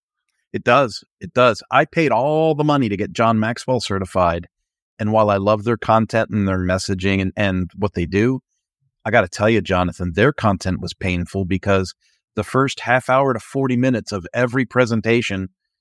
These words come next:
was them introducing somebody and patting each other on the back for forty minutes before they got to the content. And a lot of students in my position were like,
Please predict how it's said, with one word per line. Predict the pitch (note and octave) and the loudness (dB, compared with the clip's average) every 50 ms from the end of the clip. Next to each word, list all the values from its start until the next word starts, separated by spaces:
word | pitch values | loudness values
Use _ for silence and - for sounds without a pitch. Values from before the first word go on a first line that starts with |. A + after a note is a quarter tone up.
| _ _ _ | _ _ _
was | F#2 G#2 G#2+ E2+ | -2 -2 -2 2
them | G2 A2+ A#2 A#2 | 2 2 4 4
introducing | A#2+ A2 - - G#2+ F#2 A#2 A#2+ - - A#2+ A2+ | 2 0 0 -2 -2 0 0 0 0 0 0 -2
somebody | - - A#2+ A2+ G#2+ A2 G#2+ G#2+ G#2+ | 0 0 0 2 2 2 2 2 0
and | G2+ F#2 - | -2 -2 0
patting | G#2+ A2 - - | 2 2 2 2
each | A2 G2 - A#2 | -2 -2 0 0
other | A2 G2 G#2 G#2+ | 2 2 2 2
on | G#2 G#2 G2+ | 2 2 0
the | G2 | 0
back | F2 - G#2 G#2+ A2 - | 0 2 2 2 2 0
for | - - G2 | -4 -10 -12
forty | - - G2+ F#2+ F#2 F#2 | -6 -4 -2 0 0 0
minutes | F#2 F#2 F#2 E2+ - | 0 -2 -4 -6 -10
before | - F2+ - - G2 | -14 -14 -8 -6 -4
they | F2+ F#2+ | 0 4
got | F#2+ G2 F#2 - | 4 4 4 2
to | F2+ | -2
the | F2 | -6
content. | - - G#2+ B2 B2+ - - C#2+ C2 - _ _ _ _ _ _ _ _ _ _ _ - | -2 0 0 0 0 -2 -6 -10 -10 -14 _ _ _ _ _ _ _ _ _ _ _ -2
And | A2+ G#2+ G2 F#2+ F#2+ F#2 _ _ _ - | -2 0 0 -2 -6 -8 _ _ _ -4
a | A2 | -2
lot | G2 F#2+ G2 G#2 A#2+ B2+ | 2 4 4 6 4 4
of | A#2+ | 0
students | - - G#2+ G#2 F#2 F#2+ F#2+ | -4 -4 -4 -2 -2 -2 -4
in | - F#2+ | -4 -2
my | F#2 F2 F2 | -2 -2 -4
position | - - E2+ D#2+ F#2 C3+ D3 - B2 G2+ F2+ | -4 -8 -6 -2 0 0 2 2 0 0 0
were | E2 E2+ E2+ | -2 -2 -2
like, | E2 D#2+ | -2 -4